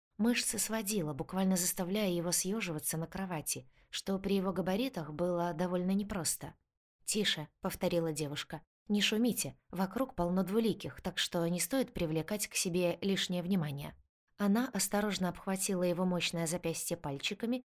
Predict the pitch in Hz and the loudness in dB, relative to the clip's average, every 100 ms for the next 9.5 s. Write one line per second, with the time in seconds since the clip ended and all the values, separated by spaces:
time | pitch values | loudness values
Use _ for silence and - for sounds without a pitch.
0 | _ 233 233 220 220 254 262 247 196 190 | _ 4 4 4 2 0 0 2 2 4
1 | 185 185 - 202 214 202 180 170 180 196 | 2 0 0 -2 -2 -2 -4 -2 0 0
2 | - 180 - 175 202 226 226 151 - 170 | 0 -2 -2 -2 -2 -4 -4 -4 -2 0
3 | 180 180 180 185 - 220 233 202 131 - | -2 0 -2 0 -2 -2 -2 -2 -4 -10
4 | _ - 208 240 226 - 208 208 196 180 | _ -6 -2 0 2 0 0 0 0 -2
5 | 160 147 127 - _ _ _ - 190 202 | -6 -6 -8 -12 _ _ _ -10 -6 0
6 | 202 208 208 208 247 175 - 170 175 170 | 4 4 2 0 -4 -2 -2 0 0 -2
7 | 220 220 - 160 175 190 190 220 226 233 | -4 -6 -4 -2 0 0 -2 -4 -4 -4
8 | 190 135 - _ - 208 196 190 175 165 | -4 -6 -12 _ -2 0 2 0 0 -2
9 | - - 135 131 | -4 -8 -6 -8